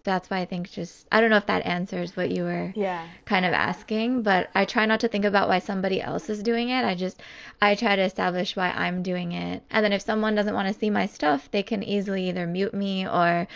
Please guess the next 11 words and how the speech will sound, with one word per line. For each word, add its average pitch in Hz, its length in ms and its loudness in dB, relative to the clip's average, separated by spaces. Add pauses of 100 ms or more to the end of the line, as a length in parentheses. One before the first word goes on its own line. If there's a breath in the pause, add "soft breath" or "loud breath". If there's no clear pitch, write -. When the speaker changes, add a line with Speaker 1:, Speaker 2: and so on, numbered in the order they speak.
(160 loud breath)
Speaker 1:
fill 202 240 4
their 190 160 4
feed 190 220 0
up 180 200 4
with 170 200 0 (160)
different 175 400 -2
other 170 240 0
types 170 280 -4
of 170 120 -8
content 175 640 -6 (120)
Speaker 2:
Yeah. 190 360 -8